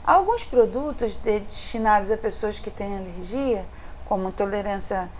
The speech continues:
a leite, intolerância a glúten, né? É,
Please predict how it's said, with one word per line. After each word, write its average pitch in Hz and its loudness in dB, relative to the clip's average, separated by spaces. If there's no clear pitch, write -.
a - 4
leite, 208 0
intolerância 196 -2
a 202 2
glúten, 208 2
né? 202 -4
É, 214 -2